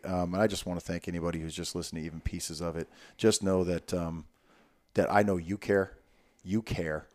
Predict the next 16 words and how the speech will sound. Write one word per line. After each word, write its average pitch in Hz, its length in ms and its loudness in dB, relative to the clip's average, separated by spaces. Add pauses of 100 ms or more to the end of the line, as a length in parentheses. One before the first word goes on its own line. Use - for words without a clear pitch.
(480)
And 90 100 -4
I'm 104 120 2
so 101 160 2
proud 90 300 0
of 82 120 -6
you, 82 140 -2
and 82 80 -4
I'm 87 160 -4
honored 92 280 -2
to 80 80 -12
be 80 80 -6
your 78 120 -6
friend 82 280 -8
and 76 100 -8
your 73 100 -10
peer 76 340 -8